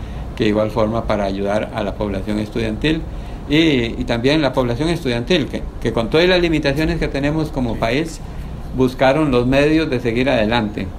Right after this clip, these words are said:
Y digo, las limitaciones que tenemos, tenemos como país, porque ahora nos dimos cuenta de que la conectividad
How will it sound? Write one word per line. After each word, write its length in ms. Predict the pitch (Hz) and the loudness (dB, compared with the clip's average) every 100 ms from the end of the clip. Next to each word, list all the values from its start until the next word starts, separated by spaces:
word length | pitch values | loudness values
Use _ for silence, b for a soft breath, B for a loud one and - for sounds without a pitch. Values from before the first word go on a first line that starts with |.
| - - - - - - - - | -10 -10 -10 -10 -10 -10 -10 0
Y 60 | 127 | 4
digo, 200 | 147 151 | 4 4
las 180 | 113 104 | 4 2
limitaciones 540 | 104 104 104 120 139 | 0 -2 -2 0 -2
que 80 | 147 | 0
tenemos, 400 | 143 143 139 - | 0 0 -2 -2
tenemos 380 | 123 127 139 143 | -2 0 0 0
como 240 | 143 135 | -2 0
país, 220 | 127 143 143 | 0 0 0
porque 320 | 117 107 107 - - - - | -2 -2 -6 -8 -10 -10 0
ahora 280 | 120 123 151 | 4 4 4
nos 160 | 139 | 2
dimos 260 | 120 139 143 | 2 2 2
cuenta 340 | 131 131 139 - - B B B B B B B | 2 2 -2 -8 -8 B B B B B B B
de 100 | 135 | 0
que 100 | 151 | 2
la 140 | 165 | 2
conectividad 640 | 165 160 160 160 147 156 | 2 0 2 2 4 2